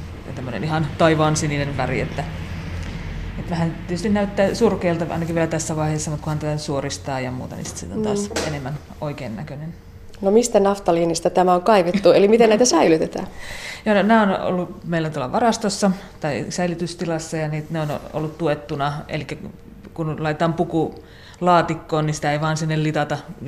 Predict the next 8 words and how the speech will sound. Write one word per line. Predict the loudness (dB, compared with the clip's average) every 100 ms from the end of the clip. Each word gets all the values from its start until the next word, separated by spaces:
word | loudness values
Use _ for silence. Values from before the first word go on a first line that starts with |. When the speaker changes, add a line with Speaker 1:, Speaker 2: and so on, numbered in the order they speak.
| -4
Speaker 1:
tai | -2
laskoksille | -2 -4 -4 -6 -8 -6 -6
laiteta, | -4 -6 -6 -6
vaan | -6 -6
se | -6
niin | -8
kuin | -8 -10 -12 -18 0
täytetään | 4 4 4 2 0 -4